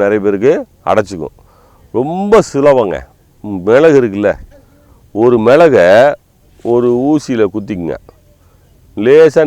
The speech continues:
நெருப்பு காட்டுங்க. மிளகு வந்து, மிளகு வாசம் வரும். அந்த மிளகில் வரக்கூடிய புகையை மட்டும் ஒரு நாசில வச்சுக்கிட்டு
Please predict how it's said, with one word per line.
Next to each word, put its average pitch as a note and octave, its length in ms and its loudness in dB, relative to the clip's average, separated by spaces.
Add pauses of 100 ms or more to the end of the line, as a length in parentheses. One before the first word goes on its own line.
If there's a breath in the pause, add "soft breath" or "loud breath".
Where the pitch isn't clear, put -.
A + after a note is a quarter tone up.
நெருப்பு C3 280 0
காட்டுங்க. D#2 340 -2 (340)
மிளகு C#3 320 4 (100)
வந்து, A#2+ 160 -2 (120)
மிளகு B2+ 320 2
வாசம் A2 300 0
வரும். D2 200 -8 (220)
அந்த G2+ 140 -2 (120)
மிளகில் F3+ 460 4
வரக்கூடிய B2+ 360 2 (120)
புகையை D#3+ 380 0
மட்டும் D#3 320 -4 (100)
ஒரு B2 180 -2
நாசில C#3 340 0
வச்சுக்கிட்டு C#3 340 -4